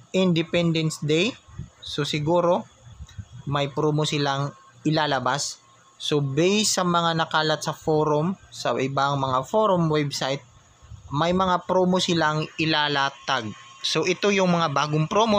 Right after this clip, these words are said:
nila, kung totoo nga ba to. So, ayon sa description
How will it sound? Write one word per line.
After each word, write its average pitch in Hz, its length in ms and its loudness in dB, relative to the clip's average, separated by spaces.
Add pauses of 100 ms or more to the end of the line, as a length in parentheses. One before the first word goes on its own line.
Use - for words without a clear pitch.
nila, 139 320 0 (240)
kung 185 160 2
totoo 170 480 0
nga 147 80 2
ba 131 240 -2
to. 139 160 -2 (1500)
So, 180 240 2
ayon 220 320 2
sa 233 80 -2
description 214 880 2